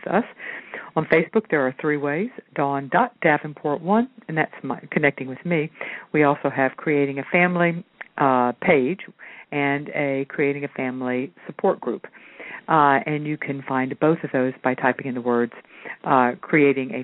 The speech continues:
Family in the Facebook search box, and it pops up. Uh, we are relatively new on Google Plus. Uh, we would love to, uh, reach out with you there if you're on that, uh, network.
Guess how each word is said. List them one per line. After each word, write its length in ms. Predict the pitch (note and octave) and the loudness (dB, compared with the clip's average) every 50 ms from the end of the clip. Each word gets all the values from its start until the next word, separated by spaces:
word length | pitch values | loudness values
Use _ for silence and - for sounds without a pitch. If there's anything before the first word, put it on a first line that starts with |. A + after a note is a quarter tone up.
| - - | -6 -6
Family 440 | D#3 D3+ D3 D3 C#3+ C#3+ C#3+ C3 | -6 -6 -4 -6 -8 -6 -8 -8
in 160 | - C3+ C3 C3 | -10 -10 -10 -10
the 60 | C3 - - | -10 -6 -4
Facebook 420 | C3 B2+ - - - - B2+ - - - - | -4 -4 -4 -8 -4 -4 -4 -4 -4 -8 -6
search 180 | - D3+ C#3 - - - | -6 -6 -6 -8 -4 -2
box, 280 | C#3+ C#3 C#3 C#3 - - | 0 0 0 -2 -6 -10
and 120 | C3+ C3 | -10 -10
it 140 | C3 C3 - | -10 -12 -10
pops 300 | - - B2 B2 _ - - | -4 -4 -4 -4 _ 0 2
up. 180 | A3+ A3 - - _ _ - - - - - - - - - - - - - | 2 2 0 -6 _ _ -20 -20 -20 -20 -20 -18 -16 -16 -14 -14 -12 -4 2
Uh, 240 | D#3+ D3+ C#3+ C#3 C#3 | 4 4 4 4 2
we 400 | - D#3 C#3+ D#3+ D#3 D3+ D3 - | 0 -2 0 2 2 2 2 0
are 340 | - C#3+ C#3 C3+ C3+ C3+ C3+ | -2 -2 -2 0 0 0 -2
relatively 800 | - D#3 - F#3 G3 G3+ F#3 D#3+ - - E3 - C#3+ C#3+ C#3 C3+ | -2 0 4 4 6 6 6 4 2 -2 -6 -4 -2 -2 -2 -4
new 360 | C#3 C#3 C#3+ C#3+ C#3 C#3 C#3+ - | -4 -6 -6 -4 -4 -4 -4 -6
on 200 | C#3 C3+ C3+ C3+ | -6 -8 -8 -6
Google 280 | C3 C#3 B2+ - B2+ | -6 -6 -6 -6 -8
Plus. 320 | B2+ - - G#3 G#3+ A#3 A3 - - - - - | -12 -4 2 2 2 2 2 -2 -14 -20 -12 -8
Uh, 400 | D3+ C#3 C3 B2+ B2 B2 A#2+ A#2 | -4 -4 -2 -2 -2 -2 -2 -2
we 140 | A#2+ C#3+ C#3+ | -4 -6 -6
would 160 | B2+ C3 A#2+ | -6 -6 -4
love 220 | B2+ C3 C#3 C#3+ C#3 - - - - | -2 -2 -2 -2 -4 -6 -14 -8 -4
to, 320 | C#3+ C3 B2+ B2+ B2+ B2+ | -2 0 0 0 -2 -2
uh, 140 | A#2 A#2 A#2+ | -4 -4 -2
reach 240 | A#2+ C#3 C3+ - - | -2 -4 -4 0 0
out 220 | C3+ B2 - - - - - | 0 0 0 -2 -6 -6 -2
with 120 | C#3 C3 - | -2 -2 -2
you 140 | - B2+ B2 | -2 -8 0
there 240 | - B2 C3+ E3+ E3+ | 2 4 6 6 6
if 120 | C#3 - - | 4 2 0
you're 180 | C3 C3 - | -2 -2 0
on 220 | - C#3+ C#3+ C#3 C#3 | 0 -2 -2 0 0
that, 240 | D3+ D#3+ - - - - - - - - - - - - - - | 0 0 0 -2 -6 -18 -18 -16 -14 -14 -12 -12 -12 -12 -6 0
uh, 140 | D#3+ D#3 D3+ | 2 2 2
network. 640 | D#3 E3+ F3+ - - F3+ F#3 F#3+ F#3 - - - | 4 4 4 4 4 4 4 4 4 0 -6 -18